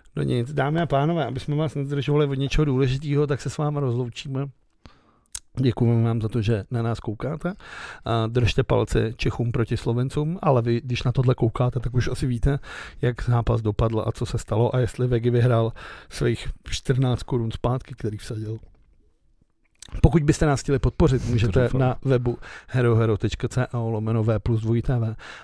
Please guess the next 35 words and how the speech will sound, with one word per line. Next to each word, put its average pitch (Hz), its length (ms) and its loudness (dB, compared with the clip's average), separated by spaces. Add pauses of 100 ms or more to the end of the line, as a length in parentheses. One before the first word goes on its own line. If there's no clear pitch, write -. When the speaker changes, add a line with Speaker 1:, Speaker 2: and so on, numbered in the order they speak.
Speaker 1:
A - 80 -14
pokud 139 240 -4
byste - 240 -4
chtěli, 190 400 6 (160)
tak 156 140 4
jsme 147 140 2
si 123 120 0
s - 80 -2
Vegim 135 320 2
minulý 123 400 -2
týden, 120 420 -6 (320)
co - 120 -2
jsme 131 160 4
tady 117 180 4
točili, 120 340 2
založili 113 440 -2
Instagram. 151 720 4 (320)
Na 117 80 0
Instagramu 123 580 2
nás 120 240 2
naleznete 117 420 2
tak, 110 180 4
Speaker 2:
No 113 120 6
Speaker 1:
že 120 100 6
Speaker 2:
vidíš, 160 140 4
ty 135 60 2
Speaker 1:
účet 147 140 6
se - 20 8
Speaker 2:
vole, 165 240 8
Speaker 1:
jmenuje 127 300 4
V 120 180 4
Speaker 2:
žije 123 160 10
Speaker 1:
plus 190 80 8
Speaker 2:
Instagram 208 340 4
vůbec? 190 300 0